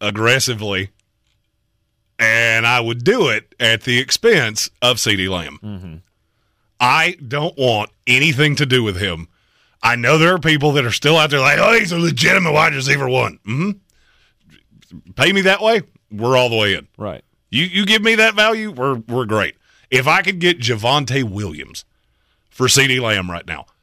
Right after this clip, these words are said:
Speaker 1: I would do it so fast that you would second guess it. I responded that quickly.
Speaker 2: Mm-hmm.
Speaker 1: I know it hasn't been good. I, I, I get that.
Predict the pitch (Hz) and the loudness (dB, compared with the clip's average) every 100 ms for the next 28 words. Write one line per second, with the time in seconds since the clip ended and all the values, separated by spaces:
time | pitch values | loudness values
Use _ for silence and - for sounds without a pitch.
0 | _ - 123 117 101 135 165 - - 123 | _ -4 -2 -2 -2 0 0 0 0 0
1 | - 120 123 151 175 - _ _ _ - | 0 0 2 0 -4 -12 _ _ _ -6
2 | 131 156 156 127 160 143 143 131 139 120 | -2 2 2 4 2 2 0 0 0 0
3 | 120 123 123 110 - 113 101 95 85 90 | -2 0 -2 -2 0 0 -2 -6 -8 -10
4 | 78 60 113 110 92 87 82 _ _ _ | -12 -10 -10 -8 -10 -14 -16 _ _ _
5 | _ _ _ _ _ _ _ _ - 185 | _ _ _ _ _ _ _ _ -2 2
6 | 208 160 160 139 120 107 92 98 73 71 | 4 4 2 0 -4 -4 -4 -6 -6 -14
7 | - _ _ _ - 143 131 131 127 127 | -20 _ _ _ -4 -2 0 0 -2 -4
8 | 127 110 127 - 80 | -6 -2 -4 -2 -6